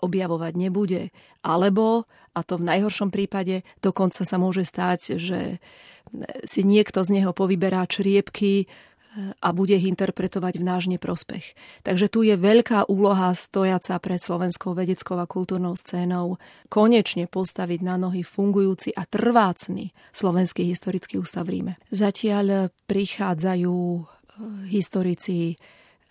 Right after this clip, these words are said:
alebo prostredníctvom Slovenského historického ústavu v Ríme, ktorý funguje pri Trnavskej univerzite,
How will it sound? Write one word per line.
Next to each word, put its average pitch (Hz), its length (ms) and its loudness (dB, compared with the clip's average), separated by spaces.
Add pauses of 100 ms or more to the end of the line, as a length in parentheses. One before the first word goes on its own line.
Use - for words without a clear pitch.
(180)
alebo 180 480 0
prostredníctvom 170 1200 -2
Slovenského 180 560 -2
historického 175 560 -6
ústavu 170 320 -4
v 175 120 0
Ríme, 180 120 0
ktorý 180 240 -6
funguje 180 320 -4
pri 185 160 -6
Trnavskej 196 400 -4
univerzite, 196 720 -4